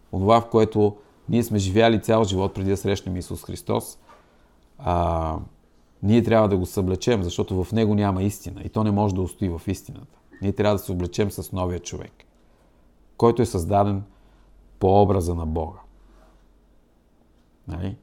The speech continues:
Ние трябва да имаме нещо, ние трябва да имаме истина в себе си, за да можем да устоим.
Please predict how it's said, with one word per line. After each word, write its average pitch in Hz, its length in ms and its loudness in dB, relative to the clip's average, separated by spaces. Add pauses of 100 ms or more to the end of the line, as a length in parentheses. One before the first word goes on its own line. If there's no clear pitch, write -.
(320)
Ние 113 160 4
трябва 127 280 6
да 123 80 6
имаме 127 240 4
нещо, 117 480 0
ние 104 180 0
трябва 131 200 6
да 139 60 4
имаме 135 180 2
истина 139 460 0
в 107 180 0
себе 92 280 0
си, 107 160 -6
за 104 100 -2
да 98 80 -2
можем 98 340 -4
да 135 100 -8
устоим. 92 400 -6